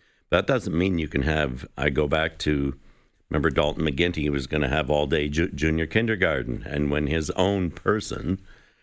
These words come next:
recommended to him that he delay it because it was gonna cost him an extra three to four to five billion dollars a year,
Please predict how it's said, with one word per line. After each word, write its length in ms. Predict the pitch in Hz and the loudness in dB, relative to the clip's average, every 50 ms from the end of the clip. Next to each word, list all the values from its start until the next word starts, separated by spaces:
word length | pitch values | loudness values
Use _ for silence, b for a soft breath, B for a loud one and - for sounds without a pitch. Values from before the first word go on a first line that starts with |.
| b b - | b b -2
recommended 760 | - 80 85 85 - 76 73 76 87 98 104 82 78 67 64 - | 0 0 0 0 0 0 2 2 2 2 2 0 -2 -2 -4 -4
to 240 | - 65 58 57 60 | -4 -4 -4 -2 -2
him 220 | 76 92 101 92 b b b b b b b _ | 0 0 -2 -2 b b b b b b b _
that 220 | - 78 76 71 64 | -2 0 0 2 2
he 160 | 78 78 76 | 0 0 0
delay 440 | 67 64 71 71 78 85 92 95 78 | 2 0 2 2 2 2 2 0 0
it 180 | 67 - - - | 0 -2 -2 -2
because 300 | 76 71 - 80 73 80 | -2 0 0 0 0 0
it 80 | 76 | -2
was 180 | 65 73 73 67 | 0 -2 -2 0
gonna 220 | 65 73 73 71 | 0 -2 -2 -2
cost 400 | - - 82 82 82 80 - - | -2 0 0 2 2 0 -2 -2
him 100 | - 67 | 0 0
an 100 | 76 76 | 2 2
extra 440 | 73 76 73 - - - - 71 67 | 2 0 -2 -4 -4 -2 0 0 0
three 400 | 60 - - - 87 87 85 82 | -2 -6 -4 0 0 2 2 0
to 80 | 71 69 | -2 -2
four 300 | - - 87 80 78 73 | 0 0 2 2 2 0
to 100 | 71 65 | -2 -2
five 500 | - - 85 78 76 73 71 69 69 65 | 0 2 2 2 2 0 -2 -4 -2 0
billion 380 | - 85 85 82 78 71 71 | 0 2 2 2 0 0 0
dollars 440 | 67 73 73 69 67 67 65 62 60 | 0 0 0 0 0 0 -2 -2 -2
a 60 | 71 | -2
year, 400 | 82 101 110 90 78 76 107 113 | -2 0 0 0 0 -2 -4 -6